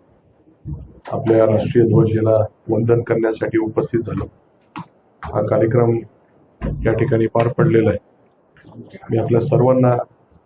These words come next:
या स्वातंत्र्य दिनाच्या खूप खूप शुभेच्छा देतो.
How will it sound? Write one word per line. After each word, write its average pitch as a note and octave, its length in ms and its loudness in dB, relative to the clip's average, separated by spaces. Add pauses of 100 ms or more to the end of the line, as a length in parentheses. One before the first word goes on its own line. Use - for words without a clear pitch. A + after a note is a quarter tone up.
(320)
या A2 100 -4
स्वातंत्र्य A2+ 560 0
दिनाच्या A2 540 -2 (760)
खूप - 220 -4
खूप A#2 200 2
शुभेच्छा A2 400 2
देतो. A2 400 -2